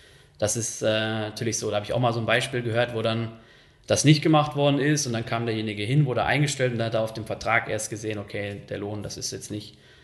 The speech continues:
das Gelbe vom Ei gewesen und dann waren die Lohnverhandlungen im Nachhinein extrem schwierig. Aber eben, ich will das, ich will das abwarten und spätestens dann, wenn die Zusage kommt der Firma, dann muss man die Lohnverhandlungen starten. Aus Eigeninitiative erst dann.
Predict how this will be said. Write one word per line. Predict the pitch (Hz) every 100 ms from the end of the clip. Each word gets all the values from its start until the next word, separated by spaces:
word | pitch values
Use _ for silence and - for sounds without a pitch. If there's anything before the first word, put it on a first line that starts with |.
| _
das | - -
Gelbe | 107 107
vom | 107 104
Ei | 101
gewesen | 113 107 110 107
und | 107
dann | 107
waren | 107 104
die |
Lohnverhandlungen | 104 104 107 104 107 107 107 107
im |
Nachhinein | 104 101 - 107 104 104 - - _
extrem | - - 107 104
schwierig. | - 107 120 98 - - _ _ _ _ _ _ _ _ _ _ _ _ _ _ -
Aber | 143
eben, | 117 117
ich | 110
will | 120
das, | 113 -
ich | -
will | 120
das | 104
abwarten | - - - 165 160 160 156 - - - _ _
und | 113
spätestens | - 127 131 131 120
dann, | - 117
wenn | 107
die | 107
Zusage | - 170 160 151
kommt | 147 143
der | 135
Firma, | - 139 127
dann | - 113 131 127 123
muss | 117 113
man | 110 107 - -
die | 151
Lohnverhandlungen | 107 107 - 104 104 101 104
starten. | - 104 101 98
Aus | 95 -
Eigeninitiative | 135 147 131 131 123 127 123
erst | - 113 104 -
dann. | 139 180